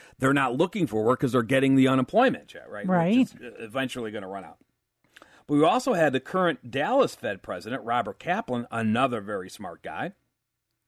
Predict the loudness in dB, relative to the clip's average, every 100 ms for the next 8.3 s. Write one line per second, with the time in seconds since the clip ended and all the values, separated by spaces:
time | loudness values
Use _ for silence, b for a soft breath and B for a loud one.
0 | _ _ B B B B -2 2 2 0
1 | -2 2 2 0 -4 -4 -4 -2 -2 -2
2 | -4 -2 -2 0 -2 -4 -4 -2 -2 -2
3 | 0 2 2 2 0 0 -4 -2 -2 0
4 | 2 2 0 0 0 0 -4 -4 -6 -6
5 | -6 -6 -2 0 2 0 -4 -6 -6 -8
6 | -10 b -6 -6 -4 -4 -4 0 0 0
7 | -2 -2 -4 -8 b -8 -6 -6 -8 -2
8 | 0 0